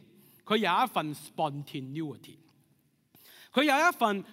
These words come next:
隨時隨地好願意去配合聖靈喺佢身邊嘅工作嘅隨機性。嗱，你睇返呢一個故事，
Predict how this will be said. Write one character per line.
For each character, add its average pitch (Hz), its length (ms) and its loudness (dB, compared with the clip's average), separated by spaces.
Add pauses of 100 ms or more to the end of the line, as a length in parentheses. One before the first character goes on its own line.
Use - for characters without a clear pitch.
隨 190 340 0
時 180 300 -6
隨 175 280 -2
地 175 380 0 (260)
好 311 200 2
願 233 360 0
意 240 160 0
去 233 140 0
配 233 640 -2
合 185 180 0 (600)
聖 226 60 4 (100)
靈 165 160 -4
喺 226 80 -2
佢 226 80 -2
身 240 160 -2
邊 226 180 -2
嘅 160 40 -4
工 196 240 -4
作 135 200 -8 (320)
嘅 160 140 -4
隨 143 240 -14
機 151 180 -8
性。 123 160 -14 (1600)
嗱， 147 80 -12
你 202 80 -2
睇 226 160 0
返 285 160 2
呢 285 60 2
一 247 100 2
個 196 80 -4
故 156 220 -8
事， - 200 -14